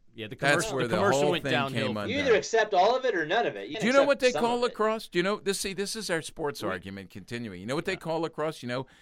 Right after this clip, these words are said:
Speaker 2: you know how they describe it as a sport?
Speaker 3: The sport on the East Coast that no one on the West Coast plays?
Speaker 2: That's not true, 'cause you're up in
Speaker 3: <laughs>
Speaker 2: Washington, and I know one of my son's college teammates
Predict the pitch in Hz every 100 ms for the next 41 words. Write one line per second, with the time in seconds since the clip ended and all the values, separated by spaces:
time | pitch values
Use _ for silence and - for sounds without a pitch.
0 | _ - 131 160 151 139 131 - 123 127
1 | 131 120 - - - 120 139 - - -
2 | - - - - 131 - 139 139 139 127
3 | 107 139 135 - 127 156 - 117 117 123
4 | 123 117 107 117 - 131 - 123 120 143
5 | 156 - - - 113 - 120 107 - 143
6 | - - 104 117 139 127 123 117 113 135
7 | 165 135 110 - 107 113 - 110 123 143
8 | 123 123 131 123 113 - 120 117 - 117
9 | 113 107 - 147 156 110 95 104 -